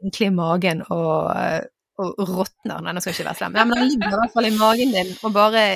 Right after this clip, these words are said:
godgjør seg mer eller mindre hele natten. Så det er jo heller ikke forenlig med en god natts søvn, da. Så det er da, sånn, så jeg tenker gode vaner i livet, da, eh, i forhold til ernæring og trening,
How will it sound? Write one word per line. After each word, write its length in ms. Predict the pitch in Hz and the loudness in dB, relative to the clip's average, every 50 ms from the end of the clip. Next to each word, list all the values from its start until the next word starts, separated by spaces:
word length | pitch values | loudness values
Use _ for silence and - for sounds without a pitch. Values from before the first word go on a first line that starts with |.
| - - - | -2 -4 -6
godgjør 640 | 208 190 208 233 247 254 294 277 285 294 294 262 - | -4 -2 2 4 4 4 4 4 2 2 0 0 -2
seg 540 | - - 180 175 185 233 262 254 247 226 - - - - _ _ _ _ _ _ _ | -2 0 2 2 2 2 0 -2 -4 -8 -10 -18 -20 -20 _ _ _ _ _ _ _
mer 180 | 214 269 277 233 | 2 2 4 4
eller 100 | 190 185 | 4 2
mindre 300 | 220 233 220 226 208 190 165 | 0 0 0 -2 -2 -2 -2
hele 200 | 180 196 196 202 | -2 -2 -4 -4
natten. 400 | 196 208 - _ - 170 160 - _ _ | -4 -6 -8 _ -12 -12 -12 -12 _ _
Så 220 | - - 233 226 226 208 - - - - _ _ - | 0 2 4 4 4 2 -2 -12 -20 -20 _ _ 0
det 80 | 285 | 0
er 140 | 285 240 254 254 | 2 2 2 0
jo 60 | 220 | 2
heller 240 | 233 233 214 190 175 | 2 0 0 -2 -6
ikke 140 | - 202 - | -10 -12 -10
forenlig 340 | - 185 175 170 170 185 180 | -6 -4 -4 -4 -4 -6 -10
med 120 | 185 175 | -10 -10
en 40 | 170 | -10
god 140 | 175 170 165 | -10 -10 -10
natts 160 | 160 156 - | -12 -12 -12
søvn, 200 | - - 160 165 | -12 -14 -12 -8
da. 100 | 175 170 - _ _ | -10 -10 -10 _ _
Så 120 | - - 240 | -6 -2 0
det 120 | 262 262 | 0 2
er 80 | 247 - | 2 0
da, 100 | - 196 - - - _ _ _ _ _ _ _ _ _ _ _ _ _ _ | 0 -4 -8 -14 -20 _ _ _ _ _ _ _ _ _ _ _ _ _ _
sånn, 160 | - - 240 240 | -2 -2 0 2
så 80 | 277 | 2
jeg 60 | 262 | 2
tenker 320 | - 254 254 277 240 214 202 | 2 2 2 2 0 0 2
gode 400 | 208 240 240 247 269 285 269 233 214 | 4 4 6 6 6 6 4 4 4
vaner 520 | 196 190 190 202 220 220 214 190 175 185 185 - - - _ _ _ _ _ - | 4 4 4 4 4 2 0 0 0 -2 -4 -8 -18 -20 _ _ _ _ _ -2
i 80 | 214 196 | 0 2
livet, 320 | 185 202 196 180 165 - | 2 2 2 2 0 -2
da, 160 | - - - - - _ _ - | -4 -4 -4 -6 -12 _ _ -4
eh, 420 | - 190 180 170 165 160 160 160 | -2 0 0 2 2 0 0 -2
i 60 | 180 | -2
forhold 300 | - - 180 180 180 - | -2 0 0 0 0 2
til 260 | - 196 180 180 - - | 0 -2 -2 0 -2 -4
ernæring 640 | - - 185 185 190 180 - - - 180 185 185 - | -2 -2 2 2 4 4 4 2 0 -4 -4 -4 -4
og 400 | 180 175 180 185 180 180 175 - | -2 -2 0 0 0 -2 -2 -4
trening, 540 | - - 208 202 214 214 214 247 277 285 | -2 0 2 2 4 4 6 6 6 4